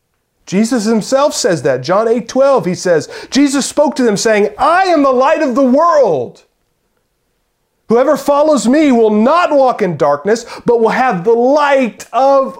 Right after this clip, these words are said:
life." Jesus is trustworthy 'cause he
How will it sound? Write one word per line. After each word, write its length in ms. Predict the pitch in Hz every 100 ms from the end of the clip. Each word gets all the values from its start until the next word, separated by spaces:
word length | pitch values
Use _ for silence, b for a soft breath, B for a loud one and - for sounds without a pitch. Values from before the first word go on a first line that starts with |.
| -
life." 1200 | 214 233 254 285 285 269 202 - - - - _ _ _ _ _ _ _ _ _ _ _ _ _ _ _ _ _ _ _ _
Jesus 460 | - 175 190 156 -
is 180 | 151 -
trustworthy 760 | - - 254 - - 233 180
'cause 240 | 151 180 160
he 220 | 269 254